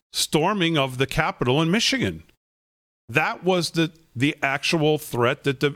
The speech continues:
F B I and the intelligence eighties, uh, intelligence agencies thwarted, um, in Michigan. So Darren Beattie here makes this connection on, well, if, if they were able to figure that out,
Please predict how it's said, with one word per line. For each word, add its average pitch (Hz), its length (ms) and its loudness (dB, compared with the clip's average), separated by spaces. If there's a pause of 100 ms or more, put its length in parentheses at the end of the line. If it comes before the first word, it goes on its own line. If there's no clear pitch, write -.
F 139 220 -4
B 139 160 2
I 123 300 0 (640)
and 127 180 0
the 135 80 2
intelligence 139 600 0
eighties, 123 500 0 (160)
uh, 127 60 4
intelligence 135 840 0 (220)
agencies 127 840 -2
thwarted, 160 720 0 (1080)
um, 123 340 -2
in 170 300 -2
Michigan. 104 540 -2
So 175 420 0 (640)
Darren 208 320 0
Beattie 202 240 0
here 156 200 2
makes 147 360 -2
this 156 200 0
connection 143 680 0
on, 120 200 2
well, 147 180 2
if, 139 200 -6
if 131 140 -2
they 196 120 2
were 190 80 2
able 254 200 0
to 147 60 0
figure 147 340 0
that 143 260 -2
out, 78 260 -12